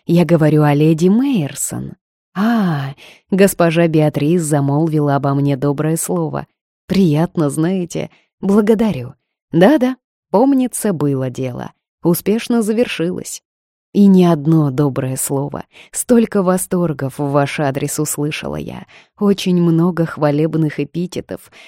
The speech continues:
Это дорогого стоит и должно быть так приятно»,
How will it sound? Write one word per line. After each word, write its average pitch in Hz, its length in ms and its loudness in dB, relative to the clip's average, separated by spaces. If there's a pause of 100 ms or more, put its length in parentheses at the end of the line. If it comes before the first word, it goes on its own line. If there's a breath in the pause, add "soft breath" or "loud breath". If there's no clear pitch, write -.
(120)
Это 190 220 2
дорогого 175 540 0
стоит - 520 -6 (240 loud breath)
и 185 100 0
должно 165 480 2
быть 160 220 -4
так - 260 -8
приятно», 196 760 -6